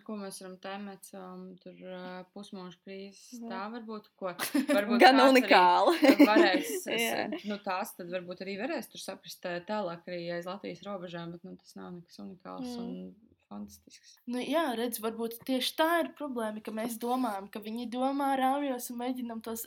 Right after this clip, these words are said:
Speaker 3: to
Speaker 2: Mm.
Speaker 3: rāmi kaut kā, ā, nu, saprast,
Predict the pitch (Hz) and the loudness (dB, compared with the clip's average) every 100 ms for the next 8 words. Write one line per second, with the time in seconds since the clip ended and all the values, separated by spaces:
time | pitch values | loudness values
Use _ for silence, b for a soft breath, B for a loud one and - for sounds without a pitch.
0 | - 233 214 214 226 247 226 233 226 233 | -8 -2 2 4 4 4 0 -6 -4 -4
1 | 220 220 - B B B B - 226 214 | -2 -4 -8 B B B B -4 -2 -2
2 | 208 208 220 226 214 220 233 233 - 285 | -4 -6 -8 -10 -12 -10 -12 -10 -4 0
3 | 311 - - - | 0 -2 -6 -2